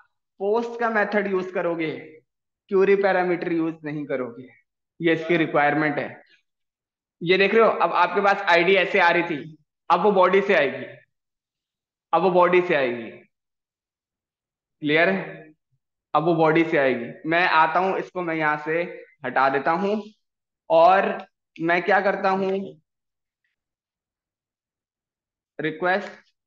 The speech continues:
comma, response, और अब मैंने बोला कि मेरे पास body से क्या आएगी, आईडी, तो let this is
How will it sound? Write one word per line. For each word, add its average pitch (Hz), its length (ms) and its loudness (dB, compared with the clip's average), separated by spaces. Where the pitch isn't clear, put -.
comma, 160 360 -4
response, 175 680 -2
और 170 240 4
अब 185 280 -2
मैंने 202 220 -4
बोला 190 260 -4
कि 202 140 -6
मेरे 170 240 -4
पास 196 340 -2
body 160 300 -4
से 196 120 -8
क्या 202 200 0
आएगी, 175 320 0
आईडी, 170 360 2
तो 170 540 2
let 185 320 4
this 220 420 0
is 180 160 2